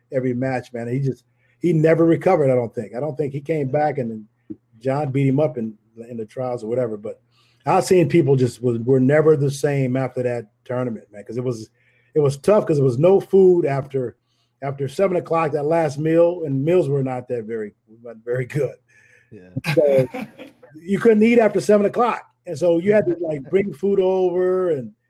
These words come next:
Speaker 1: it's different, man. It was different. You had to bring hot plates. We had hot
Speaker 3: Some ways it seems like it's hard. It's certainly
Speaker 1: Drink
Speaker 3: harder to win that
Speaker 1: water,
Speaker 3: tournament than the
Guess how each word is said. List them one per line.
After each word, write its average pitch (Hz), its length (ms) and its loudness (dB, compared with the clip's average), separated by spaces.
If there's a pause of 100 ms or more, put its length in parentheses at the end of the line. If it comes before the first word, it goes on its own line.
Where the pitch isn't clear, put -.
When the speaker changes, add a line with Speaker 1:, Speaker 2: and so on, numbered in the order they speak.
(180)
Speaker 1:
it's 175 180 -4
different, 156 400 0
man. 135 160 -8
It 151 60 -8
was 147 100 -6
different. 156 400 -4
You 151 60 -2
had 160 100 -4
to 139 60 -12
bring 151 180 -4
hot 160 260 -4
plates. 175 300 0
We 185 60 -2
had 139 100 -6
hot 151 320 -12
Speaker 3:
Some 214 180 2
ways 202 280 2
it 156 100 -10
seems 202 260 0
like 180 200 0
it's 190 160 -4
hard. 190 260 2
It's 175 180 -12
certainly 190 500 -4
Speaker 1:
Drink 190 100 4
Speaker 3:
harder 190 240 2
to 180 80 0
win 196 180 0
that 220 160 2
Speaker 1:
water, 226 60 2
Speaker 3:
tournament 214 220 2
than - 100 -2
the 185 40 -10